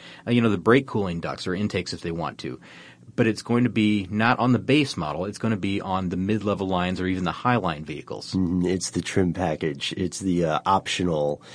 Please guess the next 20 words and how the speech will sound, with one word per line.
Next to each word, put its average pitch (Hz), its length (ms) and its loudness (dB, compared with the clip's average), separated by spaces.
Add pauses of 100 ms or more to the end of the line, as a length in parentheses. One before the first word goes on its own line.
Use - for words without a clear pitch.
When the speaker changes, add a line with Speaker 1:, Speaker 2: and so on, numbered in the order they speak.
(140)
Speaker 2:
It, 156 260 8
it's 147 220 4
the, 123 280 4 (220)
it's 123 240 0
the 113 240 4 (1080)
option 127 640 8 (120)
that, 95 320 2 (500)
honestly, 120 680 6 (640)
this 117 180 0
stuff - 220 0
irritates 101 600 0 (320)
the - 60 -12
heck - 260 -4
out 95 120 4
of 90 60 2
me, 90 60 2
Scott. 87 320 0
It's - 200 -4
the 104 200 2
option 120 600 4